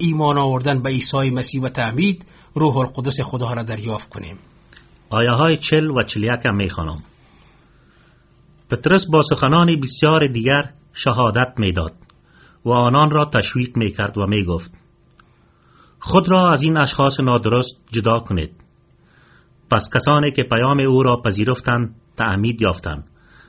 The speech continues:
Speaker 2: و در همان روز تقریباً سه هزار نفر به ایشان پیوستند.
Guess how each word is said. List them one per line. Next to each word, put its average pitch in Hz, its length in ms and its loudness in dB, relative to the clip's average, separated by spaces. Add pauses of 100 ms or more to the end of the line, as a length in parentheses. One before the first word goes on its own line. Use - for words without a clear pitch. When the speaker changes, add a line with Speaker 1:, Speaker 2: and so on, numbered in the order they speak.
(180)
Speaker 2:
و 98 120 0
در 95 160 2
همان 120 320 2
روز 123 360 0 (420)
تقریباً 120 500 0
سه 107 200 0
هزار 123 400 2
نفر 104 320 -2
به 101 120 -4
ایشان 98 480 -2
پیوستند. 95 720 -4